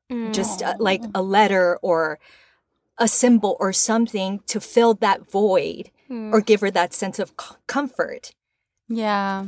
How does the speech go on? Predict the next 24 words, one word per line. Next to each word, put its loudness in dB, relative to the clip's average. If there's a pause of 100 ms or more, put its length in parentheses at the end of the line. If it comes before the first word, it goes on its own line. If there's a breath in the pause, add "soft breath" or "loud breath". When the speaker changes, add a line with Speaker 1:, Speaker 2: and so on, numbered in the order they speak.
(100)
Speaker 2:
Not 6
knowing, 2 (680)
I 4
think, 0
is 6
the 0
hardest -4
thing. -2 (120)
Speaker 1:
Mm. -16 (1120)
I 0
thought 4
about 2
you -2
and -2
that 2
story -2
a -2
lot 2
when -8
I -4
was -8
reading -4
this, -10
Mariana. -8